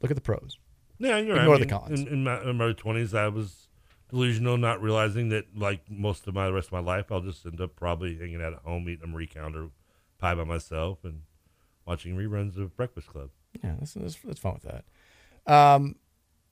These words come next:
Speaker 1: Texas says, "Trevor is going to Rupp Arena next week. What a traitor." Are you going to Rupp
Speaker 2: Oh,
Speaker 1: next week?
Speaker 2: yeah. I'm gonna be gone on next Wednesday. I got Dynamite tickets.
Speaker 1: Oh, I was like, "Is he going
Speaker 2: I
Speaker 1: to the
Speaker 2: almost
Speaker 1: U K
Speaker 2: completely
Speaker 1: game?"
Speaker 2: forgot. Yeah.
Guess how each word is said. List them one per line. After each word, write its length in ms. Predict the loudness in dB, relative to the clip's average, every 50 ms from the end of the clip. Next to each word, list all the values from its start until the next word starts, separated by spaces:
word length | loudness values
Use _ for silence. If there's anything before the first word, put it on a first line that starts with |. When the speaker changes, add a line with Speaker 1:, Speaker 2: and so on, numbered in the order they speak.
| _ _ _ _ _ _ _ _ _ _ _ _ _ _ -20 -6 2
Speaker 1:
Texas 300 | 4 4 4 4 2 4
says, 260 | 8 8 10 8 8
"Trevor 340 | 6 6 6 8 8 8 8 6
is 100 | 6 6
going 240 | 6 6 8 8
to 80 | 8 6
Rupp 300 | 6 8 8 8 8 8
Arena 300 | 6 6 6 6 6 6
next 240 | 6 4 2 0 0
week. 180 | 0 0 0 0
What 100 | 0 0
a 40 | 0
traitor." 440 | 0 0 -2 -2 -2 -4 -10 -14 -18 _ _ _ _ _ -20 -20 _ _ -20 -20 -20 -20 -20 -20 -12 -6
Are 40 | -2
you 60 | 2
going 120 | 2 4 4
to 40 | 2
Rupp 120 | 2 2 4
Speaker 2:
Oh, 60 | 4 4
Speaker 1:
next 40 | 6
week? 80 | 6 4
Speaker 2:
yeah. 240 | 6 6 6 6 4
I'm 80 | 4
gonna 100 | 2 0
be 100 | 0 0
gone 220 | 0 2 2 2 2
on 100 | 2 0
next 220 | -2 -2 -4 -4
Wednesday. 380 | -6 -6 -6 -4 -6 -6 -6 -8 -12 _ _ _ _ _ _ _ _ _ _ _ _ _ _ _ _ _ _ _ -20 -10 _
I 80 | -2 0
got 160 | 2 2 2
Dynamite 360 | 4 2 2 4 2 0 -2
tickets. 360 | -4 -8 -10 -12 -14 -20 -20 _ _ 10
Speaker 1:
Oh, 60 | 12
I 960 | 12 12 12 12 12 12 12 12 12 12 12 12 12 12 12 12 12 12 12
was 100 | 10 8
like, 100 | 6 4
"Is 40 | 4 4
he 60 | 4
going 140 | 6 6 6
Speaker 2:
I 40 |
Speaker 1:
to 40 | 8
the 40 | 8
Speaker 2:
almost 140 | 6 6 8
Speaker 1:
U 40 | 10
K 60 | 10 10
Speaker 2:
completely 240 | 10 8 8 6
Speaker 1:
game?" 80 | 6 4
Speaker 2:
forgot. 500 | 2 2 4 6 6 6 6 6 4 2
Yeah. 320 | 2 2 4 4 4 2